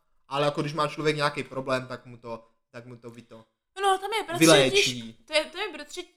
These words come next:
Speaker 2: totiž ten hlavní, jako ne problém, jo, ale ten hlavní důvod, proč to vypadá, jak to vypadá, proč je to tak jako super a proč tam chodíme tak často a
Speaker 1: No.
Speaker 2: co si myslím, že spousta lidí má ve finále jako největší problém v dnešní době s zubařemi.
Speaker 1: No, jaký?
Speaker 2: Ma-, za zubařema? Nevím, to je jedno.
Speaker 1: No, no, no.
Speaker 2: Jo.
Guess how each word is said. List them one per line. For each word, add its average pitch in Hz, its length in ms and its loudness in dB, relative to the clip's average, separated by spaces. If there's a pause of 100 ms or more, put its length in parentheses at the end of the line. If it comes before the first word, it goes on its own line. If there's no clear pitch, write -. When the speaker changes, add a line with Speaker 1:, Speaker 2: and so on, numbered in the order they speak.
(160)
Speaker 2:
totiž - 260 -14
ten 349 200 -12
hlavní, 262 520 -8
jako 302 280 -8
ne 269 260 -8
problém, 196 420 -8 (100)
jo, - 80 -20 (120)
ale 226 140 -12
ten 240 140 -12
hlavní 254 300 -12
důvod, 269 260 -14
proč - 160 -20
to 269 80 -20
vypadá, 277 240 -16
jak 277 140 -16
to 277 60 -20
vypadá, 240 360 -12
proč 233 200 -20
je 226 80 -20
to 240 100 -20
tak 254 180 -20
jako 262 180 -20
super 208 380 -18 (260)
a 208 60 -18
proč 220 220 -14
tam 254 140 -14
chodíme 226 340 -12
tak 294 200 -14
často - 460 -12
a 233 100 -14
Speaker 1:
No. 262 60 -2
Speaker 2:
co 262 80 -2
si 247 100 -2
myslím, 233 300 -10
že 226 100 -12
spousta 240 420 -4
lidí 233 520 -12 (180)
má 220 360 0
ve 226 100 -6
finále 294 400 -2
jako 254 140 -8
největší 311 420 -8
problém 208 340 -8
v - 20 -14
dnešní 202 280 -14
době 190 140 -12
s 190 120 -10
zubařemi. 180 540 -20 (260)
Speaker 1:
No, 139 120 -2
jaký? 135 200 -10
Speaker 2:
Ma-, 110 220 -20 (160)
za 208 200 -20
zubařema? 190 640 -20 (120)
Nevím, 165 220 -20
to - 60 -20
je 214 60 -18
jedno. 135 140 -8
Speaker 1:
No, 143 80 -4
no, 139 140 -8
no. 123 180 -16
Speaker 2:
Jo. 247 100 -18